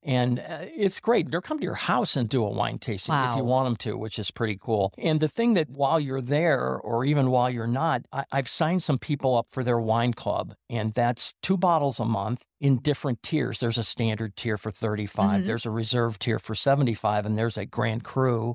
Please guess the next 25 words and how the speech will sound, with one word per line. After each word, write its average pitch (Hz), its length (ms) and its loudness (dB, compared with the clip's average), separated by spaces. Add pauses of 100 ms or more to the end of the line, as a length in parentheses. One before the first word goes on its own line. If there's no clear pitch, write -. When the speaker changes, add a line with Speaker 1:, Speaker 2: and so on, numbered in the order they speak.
Speaker 1:
for 135 200 0
a 117 80 2
hundred 120 260 0
and 117 100 0
fifty 120 280 -2
bucks 101 300 -2
a 113 60 0
month. 143 240 2
Speaker 2:
Wow. 120 260 -4
Speaker 1:
And 165 140 2
you 220 80 0
can 220 140 -2
sign 139 260 0
up 135 100 0
for 131 160 0
a 113 60 4
month 113 460 0
or 117 120 0
three 123 460 0
or 117 240 0
whatever 110 400 -2
you 107 140 -2
want. 104 340 0
And 110 220 -2
it's, 120 340 -2